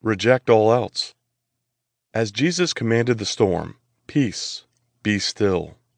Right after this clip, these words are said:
he also commanded us when he says, "Peace,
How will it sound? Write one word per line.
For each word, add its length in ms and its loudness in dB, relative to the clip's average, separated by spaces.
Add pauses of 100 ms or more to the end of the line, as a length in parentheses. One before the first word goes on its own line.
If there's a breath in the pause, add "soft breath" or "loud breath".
he 180 2
also 240 2
commanded 380 -2
us 420 -2
when 140 0
he 100 0
says, 520 -6 (220)
"Peace, 600 -6